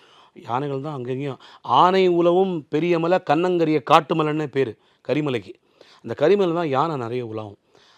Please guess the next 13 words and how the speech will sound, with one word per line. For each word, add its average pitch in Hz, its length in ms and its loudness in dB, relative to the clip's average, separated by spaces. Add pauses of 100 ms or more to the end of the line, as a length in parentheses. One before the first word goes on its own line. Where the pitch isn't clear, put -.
(140)
அப்போ 160 520 -6
இரவு 156 380 -4
நேரம் 143 540 -10 (180)
வாக் 131 220 -4
பண்ணிட்டு 117 300 -6
இருக்கோம். 113 360 -10 (540)
டார்ச் 175 360 -4
ஒண்டி 135 240 -6
தான் 123 460 -8 (220)
நமக்கு 107 320 -8
வெளிச்சம், 123 380 -8 (460)
லைட்லாம் 143 380 -2
கிடையாது. 113 320 -4